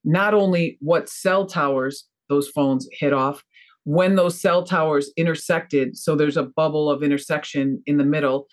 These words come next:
now you can pinpoint it, uh, more closely. But then you can look at the apps that do tracking.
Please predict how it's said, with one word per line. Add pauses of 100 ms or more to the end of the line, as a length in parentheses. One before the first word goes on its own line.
(140)
now
you
can
pinpoint
it, (220)
uh,
more
closely. (300)
But
then
you
can
look
at
the
apps
that
do
tracking.